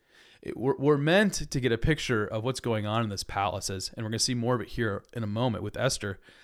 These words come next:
Like, what's going on in the palace is totally disconnected from the reality on the street. I'm, I'm, I'm not sure much has changed, frankly,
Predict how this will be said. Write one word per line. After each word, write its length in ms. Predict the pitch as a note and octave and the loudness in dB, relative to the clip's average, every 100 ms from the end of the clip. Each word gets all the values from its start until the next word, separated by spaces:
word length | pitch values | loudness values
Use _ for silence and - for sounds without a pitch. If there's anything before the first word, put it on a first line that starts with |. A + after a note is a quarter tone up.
| - - | -16 -4
Like, 180 | G#2+ G#2 | -4 2
what's 340 | C#3+ - - | 2 2 -4
going 280 | D#3 D3 B2+ | 2 4 4
on 280 | A#2+ B2+ B2 | 4 2 0
in 160 | A2+ G#2 | -4 -4
the 80 | |
palace 680 | F2+ - G2+ G2 F#2 - - - _ _ _ _ _ _ - | -6 -2 0 0 -2 -6 -8 -16 _ _ _ _ _ _ -6
is 220 | G#2+ - | -6 -2
totally 400 | D#3 C#3+ C#3+ B2+ | 4 6 6 4
disconnected 600 | A#2+ - A2 F#2+ - G2+ | 2 -2 -4 -4 -6 -10
from 420 | - G2 F#2 F2+ - _ _ _ _ _ | -4 -4 -4 -8 -14 _ _ _ _ _
the 180 | - G#2+ | -2 0
reality 640 | F#2+ F#2+ F#2+ F#2 F#2 F2+ F#2 _ _ _ | 2 2 2 2 0 -4 -8 _ _ _
on 140 | - F#2+ | -8 -8
the 60 | |
street. 360 | - - F#2 - - - - _ _ _ - | -8 -8 -10 -12 -20 -20 -20 _ _ _ -12
I'm, 120 | G2+ | -6
I'm, 300 | A2 A#2+ A2+ | -2 0 -2
I'm 180 | - B2 | -4 -2
not 160 | A#2 F#2 | -2 -4
sure 180 | - G2 | -4 -4
much 200 | F#2+ - | -6 -8
has 160 | - | -10
changed, 480 | - - A2 F#2+ - | -8 -2 -2 -2 -10
frankly, 500 | - F#2 - F#2 | -8 -10 -8 -12